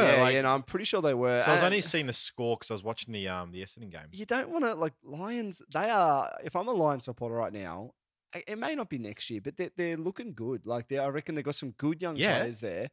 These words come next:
Speaker 2: Well, this is what people criticise Carlton about, is that they don't show this.
Speaker 1: No.
Speaker 2: Whereas Brisbane, granted,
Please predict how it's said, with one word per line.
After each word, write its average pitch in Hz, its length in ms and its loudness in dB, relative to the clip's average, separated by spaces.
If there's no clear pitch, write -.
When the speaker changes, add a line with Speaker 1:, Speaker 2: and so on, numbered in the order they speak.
Speaker 2:
Well, 190 180 -2
this 214 240 0
is 285 140 -4
what 208 260 2
people 151 240 -2
criticise 120 460 -4
Carlton 117 400 -6
about, 95 260 -2
is 95 140 -6
that 107 180 0
they 107 80 -2
don't 123 200 -2
show - 280 -2
this. - 480 -10
Speaker 1:
No. 101 160 -4
Speaker 2:
Whereas 131 180 -4
Brisbane, 131 640 -4
granted, 139 540 0